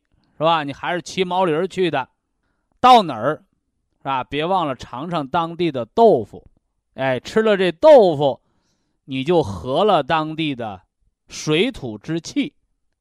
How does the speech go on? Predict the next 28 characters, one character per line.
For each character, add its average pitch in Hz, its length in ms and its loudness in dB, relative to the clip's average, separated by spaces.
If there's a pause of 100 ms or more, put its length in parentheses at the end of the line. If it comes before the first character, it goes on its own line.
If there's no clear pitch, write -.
(120)
是 156 80 -2
吧？ 156 360 2 (140)
自 214 320 -2
然 131 380 -6
之 143 260 -8
机， 185 340 -6 (380)
哎， 147 240 0
就 139 180 -4
防 123 380 -12
了 202 80 -2
这 143 160 -6
个 113 100 -6
水 131 320 -8
土 113 200 -16
不 120 240 -16
和 110 260 -12
之 110 200 -16
症， 107 200 -18 (800)
是 135 60 -10
吧？ 123 180 -8
你 135 160 -8
说 170 200 -4
这 185 160 -4
是 160 140 -6
高 170 220 0
科 156 200 -6
技 160 220 -8
吗？ 127 160 -14